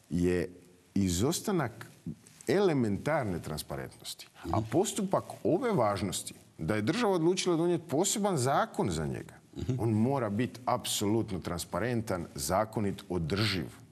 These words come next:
Speaker 1: pravičan.
Speaker 2: To je posebna priča nečeg što se zove privremeno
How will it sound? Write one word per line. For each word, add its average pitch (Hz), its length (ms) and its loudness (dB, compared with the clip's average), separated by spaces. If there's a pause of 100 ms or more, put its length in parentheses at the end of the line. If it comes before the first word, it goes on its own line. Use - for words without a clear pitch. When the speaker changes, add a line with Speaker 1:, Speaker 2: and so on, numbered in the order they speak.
(200)
Speaker 1:
pravičan. 95 540 -2 (460)
Speaker 2:
To 240 120 2
je 262 60 2
posebna 214 460 2
priča 156 360 0
nečeg 135 280 0
što - 80 -8
se 101 140 -2
zove 120 280 2
privremeno 104 640 2